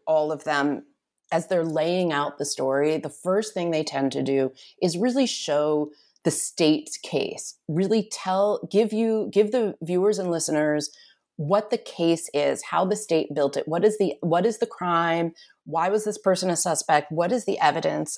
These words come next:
against them? And you, my experience is, like, you kind of buy in, "Oh, they must be guilty. Look at all of these different things and look at them and how they're acting."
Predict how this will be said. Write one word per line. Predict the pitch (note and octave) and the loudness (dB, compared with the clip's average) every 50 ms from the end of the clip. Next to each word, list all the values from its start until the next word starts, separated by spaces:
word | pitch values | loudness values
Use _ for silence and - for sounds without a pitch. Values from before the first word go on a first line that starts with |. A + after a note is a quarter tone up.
| - D#3+ | -4 -2
against | D3+ D3+ - D3 C#3+ D3 D3 - - - | -2 0 0 -2 -2 -2 -4 -6 -6 -6
them? | - - - A#2 - - - - - - - _ - | -6 -6 -6 -8 -10 -12 -20 -20 -20 -20 -14 _ -4
And | F3+ E3+ E3 E3+ E3 E3 D#3+ E3 D#3 D#3 - _ _ _ _ _ _ _ _ _ _ | -2 0 0 -2 -2 -2 0 0 -2 -2 -6 _ _ _ _ _ _ _ _ _ _
you, | - F3+ F#3 F3 - - | 0 2 2 2 2 0
my | E3+ F3 F3 E3 F3+ G3 A3 | -4 0 2 2 2 2 0
experience | G#3+ F#3 F3+ - - F3 D#3+ D#3 D3+ D#3 D3+ D3+ D3 - | -2 -2 -4 -2 0 0 2 2 2 2 0 0 0 0
is, | D#3+ D3+ D3+ - | -2 -2 0 0
like, | D3+ D3 D3 C#3+ - - _ - | 0 0 0 -2 -4 -10 _ -2
you | E3 D#3+ E3+ | 2 2 2
kind | E3 - - E3 D#3 D#3+ D#3+ | 2 2 -4 -2 0 2 2
of | E3+ D3+ D3+ - - - - | 2 2 0 -6 -14 -10 -4
buy | - D3 D3 D3+ D3+ E3 | -2 0 0 2 0 0
in, | F#3 B3 D4 D4+ A#3 D#3 - F#2 - - _ _ _ _ - | 0 2 0 0 0 -2 -6 -8 -12 -14 _ _ _ _ -2
"Oh, | A#3+ G3+ B2+ A2 B2 | 0 0 0 0 0
they | E3+ F3 | -2 0
must | F3+ G3+ B3 A#3+ - - | 0 0 -2 -2 -2 -2
be | D3+ B2 | -2 0
guilty. | - - - - - - C3+ | 2 0 0 0 -4 -2 0
Look | D#3 E3 - | 0 0 0
at | G#3+ F#3+ | 0 2
all | F3+ F3 F3+ F#3 | 2 2 2 0
of | F3 - | -2 -2
these | - F3 E3 D#3+ E3 D3+ D3+ - - - - | 0 0 2 2 0 0 -4 -8 -14 -12 -4
different | - F3 E3 E3 - E3 D#3 - | 0 0 2 2 2 0 0 0
things | - A#3 A#3+ - A2+ A2+ - | 0 -2 0 0 0 -2 -2
and | - - D#3 | -2 0 4
look | D#3+ F#3 F3+ F3+ | 4 4 2 2
at | D#3+ - | -4 -4
them | C#3+ A2 F#2 D#2+ | -4 -4 -4 -4
and | B2 D3+ | -4 -4
how | D3+ D3+ D3+ | -2 -2 -2
they're | E3 - - | 0 0 0
acting." | D3+ D3 D#3+ - - - C#3 - - - - | 2 0 0 0 -2 -4 -4 -4 -4 -4 -8